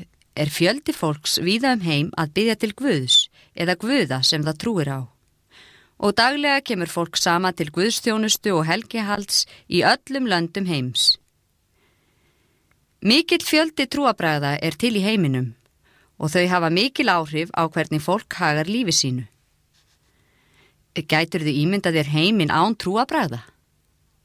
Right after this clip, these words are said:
Talið er að öll samfélög manna á jörðinni hafi einhvers konar trúarbrögð.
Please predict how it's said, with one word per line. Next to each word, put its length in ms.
Talið 400
er 300
að 240
öll 160
samfélög 560
manna 340
á 60
jörðinni 540
hafi 220
einhvers 280
konar 300
trúarbrögð. 600